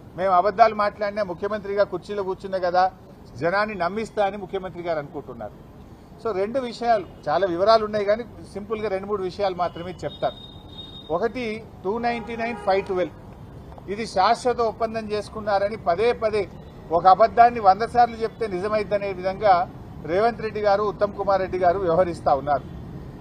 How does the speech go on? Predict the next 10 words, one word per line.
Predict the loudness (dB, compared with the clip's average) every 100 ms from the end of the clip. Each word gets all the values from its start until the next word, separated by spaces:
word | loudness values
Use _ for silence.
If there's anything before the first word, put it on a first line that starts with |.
| -14 -4
బాధ | 4 6 6
కలిగేది | 2 0 0 0 0
ఏంటంటే | -2 -2 -4 -6 -8 -14 -16 -16 -16 -12 -2
తాత్కాలిక | 4 4 2 0 4 4 2 -2
నీటి | -4 -6 -6 -6
వినియోగానికి, | -6 -2 0 2 2 2 0 -6 -8 -10 -18 -16 -16 -14
నీటి | -10 -6 -6 -4 0
పంపకానికి | 4 4 4 2 2 0 -6 -12
తేడా | -2 2 8 8
లేకుండా | 6 0 -2 4 4 4